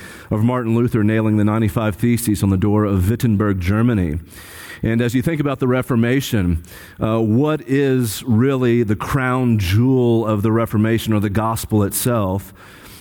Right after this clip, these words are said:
And I would have to say that is the doctrine of justification by faith alone. Uh, if someone asks you, "What is the difference between what you believe and what the Catholic Church believes or the Eastern Orthodox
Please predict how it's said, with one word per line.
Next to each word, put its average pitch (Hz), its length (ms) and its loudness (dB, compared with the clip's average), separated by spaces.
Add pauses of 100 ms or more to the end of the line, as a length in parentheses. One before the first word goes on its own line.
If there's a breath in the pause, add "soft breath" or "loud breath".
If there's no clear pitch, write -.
(180 loud breath)
And 113 220 0
I 113 80 0
would 117 160 0
have 123 200 -2
to 123 60 -2
say 120 200 0
that 120 180 0
is 120 140 2
the 123 80 0
doctrine 117 420 -2
of 107 60 0
justification 113 720 0
by 104 160 0
faith 123 380 -2
alone. 117 680 0 (1040 loud breath)
Uh, 120 40 -2
if 107 200 0
someone 131 260 0
asks 123 320 -2
you, 123 140 2
"What 139 180 2
is 143 100 0
the 139 60 -2
difference 127 380 -2
between 120 400 2
what 123 140 0
you 139 260 2
believe 139 500 2
and 113 200 2
what 110 80 -2
the 107 80 0
Catholic 117 460 -2
Church 147 380 -4
believes 127 460 2
or 104 100 4
the 101 80 2
Eastern 101 320 0
Orthodox 139 580 -4